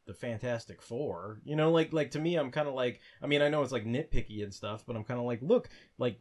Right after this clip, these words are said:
th-, here's a character, like, one of the first D C characters who had family, you know? And, like, you know, there, it's interesting here, 'cause, like, looking at all these different versions of the story and stuff, there's a lot of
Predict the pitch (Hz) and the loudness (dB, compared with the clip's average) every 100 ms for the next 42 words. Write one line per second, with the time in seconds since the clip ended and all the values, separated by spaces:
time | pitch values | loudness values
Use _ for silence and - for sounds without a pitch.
0 | 117 147 175 208 240 - 143 127 - 135 | -12 -6 0 0 0 -2 0 0 -2 -6
1 | 127 123 123 123 123 147 127 117 - 240 | -6 -8 -6 -6 -2 -2 -2 -4 -2 -4
2 | - 123 104 113 104 113 107 - 117 - | -4 -4 -4 -6 -6 -4 -4 -6 -10 -8
3 | 117 107 165 143 143 143 _ _ _ - | -8 -6 -4 0 0 -2 _ _ _ 0
4 | 226 311 80 - 55 98 117 123 156 185 | 2 0 -4 -12 -18 -6 -2 2 0 -2
5 | - - 156 160 160 160 208 233 127 160 | -10 -6 2 4 2 0 -2 0 2 0
6 | 160 147 208 220 190 143 113 139 170 120 | -2 -6 -6 -8 -6 -4 -2 -2 -2 -2
7 | 110 117 120 117 131 143 127 110 110 110 | -4 -8 -6 -6 -4 -4 -2 -2 -2 -2
8 | 127 123 120 - 107 - _ _ _ 120 | -6 -6 -8 -4 -8 -8 _ _ _ -4
9 | 123 131 120 120 107 107 104 - 117 127 | 2 2 4 0 0 -4 -6 -4 -4 -2
10 | 110 104 104 110 101 - 120 110 113 113 | -2 -4 -6 -6 -6 -4 -6 -4 -2 -2
11 | 110 | -2